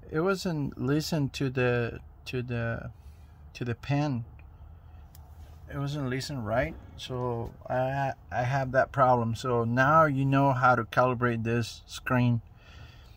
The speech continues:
just in case it's offset. Uh, when you try to press, for example, if you try to press Chrysler Dodge and it goes to the B M W and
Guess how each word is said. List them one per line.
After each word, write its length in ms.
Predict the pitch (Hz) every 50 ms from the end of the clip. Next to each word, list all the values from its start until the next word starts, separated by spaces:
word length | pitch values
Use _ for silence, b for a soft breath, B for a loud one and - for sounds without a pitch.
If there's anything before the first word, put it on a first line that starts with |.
| B B - -
just 260 | 131 123 120 - - 135
in 100 | 123 117
case 300 | - 131 127 120 110 120
it's 180 | 120 107 - -
offset. 580 | 120 123 120 - - - 127 117 120 117 - -
Uh, 160 | 120 117 117
when 220 | 117 113 110 110 113
you 100 | 117 113
try 260 | - - 143 131 123
to 60 | 120
press, 400 | - - 135 135 131 127 - - b b b b b b b b
for 120 | b - 123
example, 400 | - - 147 143 135 117 - 127
if 120 | 120 117
you 120 | 127 127 117
try 240 | - - 135 127
to 60 | 117 -
press 520 | - - 127 127 123 123 117 - - -
Chrysler 680 | - - - - 135 127 127 - - 127 123 120 117
Dodge 400 | 123 131 131 135 135 - - - -
and 180 | 135 127 120 123
it 60 | 120
goes 260 | 113 127 127 127 120
to 120 | - 139
the 100 | 113 113
B 180 | 104 110 123 127
M 160 | 120 113 107
W 480 | 107 113 113 117 107 110 107 107 107 107
and 200 | 107 110 107